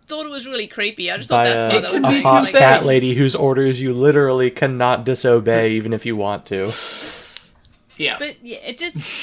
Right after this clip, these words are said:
Speaker 1: this episode had a lot of creepy stuff going on.
Speaker 2: Oh,
Speaker 1: and
Speaker 2: yeah.
Speaker 1: that was in, in the, in the best possible way. I, like, the episode ended and I was kind of like, "I don't know how to feel because I'm so unsettled," which is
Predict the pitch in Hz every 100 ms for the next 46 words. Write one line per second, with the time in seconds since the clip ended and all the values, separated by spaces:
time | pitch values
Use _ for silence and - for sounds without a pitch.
0 | - 302 349 349 415 392 339 262 220 214
1 | - 196 185 - - 95 - 107 139 156
2 | 143 135 104 101 92 - 180 175 165 -
3 | - _ 233 262 262 247 269 269 233 262
4 | - - 214 - 202 175 170 170 165 165
5 | _ _ _ _ 233 247 262 - 214 _
6 | _ _ - 254 311 294 294 - 311 -
7 | 226 220 196 185 226 226 226 - 233 226
8 | 220 202 196 - 202 214 214 220 - 196
9 | 196 - 196 190 185 214 208 180 190 -
10 | 190 180 180 190 185 175 170 165 _ _
11 | _ _ 202 254 247 226 - 233 233 226
12 | 208 -